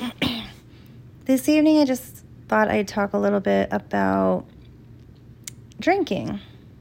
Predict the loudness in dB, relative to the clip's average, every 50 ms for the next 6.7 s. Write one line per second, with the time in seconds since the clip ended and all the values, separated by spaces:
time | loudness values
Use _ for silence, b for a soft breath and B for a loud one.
0 | -20 -20 -20 -20 -20 -20 -20 -20 -20 -20 -20 -20 -20 B B B B B B B
1 | B B B B -20 -20 -20 -20 -20 -20 -20 -4 0 2 2 4 4 2 2 0
2 | -2 -4 -6 -8 B B B B B B -20 -20 -20 -20 -20 -20 -20 -20 -20 -20
3 | -20 -20 -8 0 2 4 6 6 6 6 6 6 6 6 4 4 4 4 4 6
4 | 6 6 6 6 6 6 6 6 8 8 6 6 4 2 0 0 2 2 2 4
5 | 4 4 4 4 4 4 4 4 4 4 4 2 2 2 0 0 -2 -2 -4 -4
6 | 0 4 4 6 6 8 6 6 4 2 -2 -8 -12